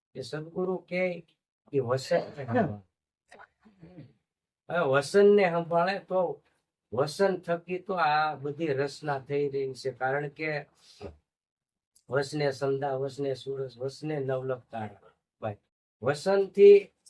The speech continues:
આ માયા મેદની ને મેરુ સમાન, આ વસને થીર થીન થપાય, ભાઈ.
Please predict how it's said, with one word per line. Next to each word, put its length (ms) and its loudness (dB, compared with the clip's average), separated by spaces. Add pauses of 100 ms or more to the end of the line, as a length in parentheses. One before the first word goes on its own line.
(260)
આ 100 0
માયા 540 2
મેદની 500 -4
ને 140 -6
મેરુ 380 2
સમાન, 400 -12 (400)
આ 100 0
વસને 680 -2 (800)
થીર 220 -2
થીન 340 -6
થપાય, 440 -10 (400)
ભાઈ. 120 -10